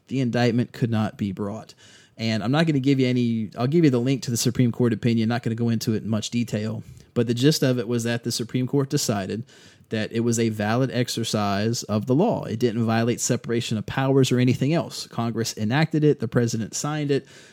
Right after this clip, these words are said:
uh, and it was, you know, it was a, it was an acceptable thing under the Constitution. Whether it was good or bad was a determination for Congress to make, but it was allowed. So eventually, the law lapsed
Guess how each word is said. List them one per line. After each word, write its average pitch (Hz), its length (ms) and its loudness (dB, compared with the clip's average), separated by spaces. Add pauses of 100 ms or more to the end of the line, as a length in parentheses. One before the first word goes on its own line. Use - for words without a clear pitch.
(140)
uh, 104 240 -6
and 113 160 -2
it 117 100 -2
was, 113 400 0
you 117 120 0
know, 107 140 2
it 107 40 2
was 117 120 0
a, 117 140 2
it 117 120 4
was 117 160 2
an 127 80 2
acceptable 131 560 0
thing 113 640 0 (300)
under 131 260 4
the 123 100 4
Constitution. 117 720 0
Whether 113 180 0
it 104 40 -2
was 101 140 -4
good 135 220 6
or 120 100 6
bad 120 340 4
was 113 140 2
a 113 40 -4
determination 113 680 -2
for - 140 -14
Congress 170 460 -2
to - 100 -4
make, 104 360 -6 (400)
but 117 120 2
it 98 80 -2
was 110 380 0
allowed. 104 600 -4 (400)
So 127 240 4
eventually, 123 920 0 (240)
the 113 80 -4
law 117 220 0
lapsed 104 680 -4